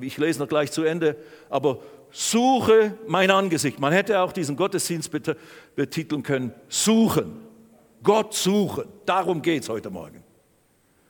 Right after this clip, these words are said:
Und es geht eben nicht nur das zu wissen,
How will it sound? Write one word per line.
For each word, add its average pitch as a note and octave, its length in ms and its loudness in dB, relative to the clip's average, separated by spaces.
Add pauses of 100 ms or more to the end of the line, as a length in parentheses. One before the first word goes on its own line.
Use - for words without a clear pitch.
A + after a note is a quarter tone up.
(100)
Und C#3 200 -2
es C3+ 160 0
geht F#3 200 4
eben D#3+ 300 0
nicht - 200 -4
nur D#3 100 -4
das D3 260 -2
zu B2 220 -6
wissen, G#3 440 2